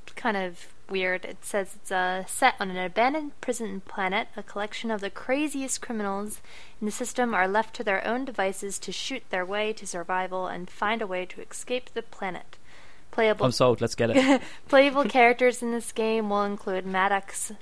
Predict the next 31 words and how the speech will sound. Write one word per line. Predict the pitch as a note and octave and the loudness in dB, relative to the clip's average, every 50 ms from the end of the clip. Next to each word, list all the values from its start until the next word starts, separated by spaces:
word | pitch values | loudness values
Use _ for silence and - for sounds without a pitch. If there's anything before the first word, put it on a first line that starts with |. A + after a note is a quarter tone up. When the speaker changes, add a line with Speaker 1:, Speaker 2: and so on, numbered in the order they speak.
| - - | -4 2
Speaker 1:
Nuts, | G3+ G#3+ A3 G#3+ - - - - - - - - - - - - - - - - - - - - | 4 4 4 4 2 -2 -8 -6 -4 -4 -4 -6 -8 -12 -14 -12 -12 -12 -12 -12 -12 -14 -12 -10
Myphone, | G3+ G#3 G#3 G#3 G3+ G3+ G3+ G3+ G3+ G#3+ G#3+ - - - A#3+ A#3 A#3 A#3 A#3 | -6 -6 -4 -4 -4 -2 0 2 2 2 2 0 -2 0 0 2 2 2 4
Speaker 2:
Nuts. | B3 C3+ C3 - - - - - | 6 6 6 4 4 0 -2 0
Speaker 1:
and | G3+ G3+ G3 G3 G3 G3 F#3+ F#3+ F3+ - - - - - | 2 2 2 0 -2 -4 -6 -8 -8 -10 -12 -14 -6 0
three | - B3 B3+ C4+ C#4 B3+ | 2 2 2 2 0 -2
escaped | - G#3+ A3+ - - - - - - - A3+ A3+ - - - - - - - - - - - - | -4 -6 -6 -6 -6 -8 -8 -6 -4 -2 -2 -2 -2 -4 -8 -12 -12 -12 -12 -12 -12 -12 -12 -6
convicts. | - - A3 G3+ G3 F3+ F3+ E3 - - - - | 0 2 4 4 4 2 0 -2 -2 -6 0 2
Actually, | A3+ B3+ B3 - F4 E4+ | 4 4 4 4 2 2
one | A#3 B3 C#4+ | 4 2 2
of | D#4 C#4+ | 2 0
the | A3 | 0
guys | G3+ F#3+ F3 F3+ F3+ - | -2 -2 -2 -2 -4 -6
kinda | - - G3+ F#3+ | -6 -6 -4 -4
looks | F#3+ G#3 - - - | -4 -4 -4 -4 -2
like, | A#3+ G3+ F3+ F3 - | -2 -2 -4 -4 -4
uh, | F3 F3 E3+ E3+ F3 F3+ F#3+ - - - - - - - - | -4 -4 -4 -4 -6 -8 -10 -14 -14 -14 -14 -12 -12 -8 -2
Speaker 2:
Three | - D3 D3+ | 2 4 6
Speaker 1:
someone | B3 A#3+ B3+ - | 8 8 8 6
Speaker 2:
escaped | C#3 A#2 - | 6 4 2
Speaker 1:
from | G#3 | 2
Speaker 2:
convicts, | G3 C#3+ C#3+ - - A2 G2+ - | 4 4 4 6 4 4 4 2
Speaker 1:
another | A#3 G#3 | 2 0
Speaker 2:
which | - A2+ | 0 -2
is | G#2+ | 2
so | - C#3+ | 4 4
Speaker 1:
game. | D3 C#3 | 4 4
Speaker 2:
important | - - C3+ B2+ B2 - C3 B2+ | 4 4 4 4 2 0 -2 -2
they | C3 B2+ | -2 2
have | A#2+ C#3 C3 C3 | 2 2 2 4
no | C#3 C#3 C#3 C#3+ | 2 2 2 2
name. | D3 D3+ D#3 E3 E3 D#3+ D3+ C#3+ B2+ A#2 A2+ G#2+ A2 | 2 2 2 2 2 2 0 2 0 0 0 0 -2